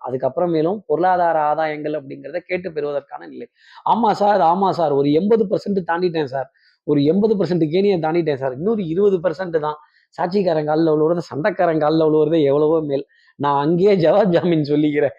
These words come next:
நீ காப்பாத்தி விட்டேங்கிற பேரு வேண்டாம் அப்படின்னு அடுத்தவங்க கிட்ட,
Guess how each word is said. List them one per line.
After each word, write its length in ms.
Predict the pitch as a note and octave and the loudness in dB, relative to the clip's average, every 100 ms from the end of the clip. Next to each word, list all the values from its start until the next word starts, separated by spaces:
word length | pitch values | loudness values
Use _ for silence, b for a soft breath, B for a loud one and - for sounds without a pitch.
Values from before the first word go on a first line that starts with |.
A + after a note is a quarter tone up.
| B B | B B
நீ 220 | E3+ G#3 | -2 0
காப்பாத்தி 420 | - F#3 A3 F#3+ | 2 2 4 4
விட்டேங்கிற 480 | F#3+ E3+ F3+ F3+ E3 | 2 2 2 4 2
பேரு 460 | C3+ E3+ F#3 A#3 - | 4 4 4 2 -2
வேண்டாம் 460 | C#3 D3+ D#3+ D#3+ D#3 | -2 0 0 0 -2
அப்படின்னு 260 | C3+ C#3 | -4 -4
அடுத்தவங்க 480 | C#3+ D#3+ G#3 G3+ F3 | -4 -4 -2 -2 -2
கிட்ட, 200 | C#3 B2 | -4 -8